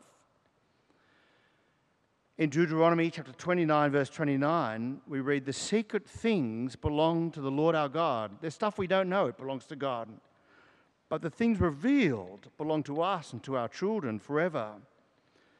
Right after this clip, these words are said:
So we need to put that fruit back onto the tree, or rather claim it in Christ. He did the work. And in Christ, you get to go back to the garden too,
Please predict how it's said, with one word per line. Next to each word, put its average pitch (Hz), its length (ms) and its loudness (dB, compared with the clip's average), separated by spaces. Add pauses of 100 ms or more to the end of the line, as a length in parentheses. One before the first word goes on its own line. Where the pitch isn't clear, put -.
(560)
So - 160 -4
we 185 80 4
need 185 160 4
to 180 80 0
put - 280 -10
that 208 180 -4
fruit 180 640 -2 (1200)
back 202 300 -2
onto 120 200 -2
the 123 120 -6
tree, 131 580 0 (240)
or 127 140 -6
rather 123 320 0
claim 185 460 -4
it 110 80 -2
in 113 160 -4
Christ. - 680 -2 (260)
He 170 140 0
did 165 140 2
the 135 80 -2
work. 110 460 -8 (500)
And 135 160 -4
in 233 140 2
Christ, 180 500 -6
you 143 60 -8
get 151 200 -4
to 160 60 -12
go 156 160 2
back 120 220 -4
to - 80 -20
the 123 100 -10
garden 156 460 -4
too, 143 420 -6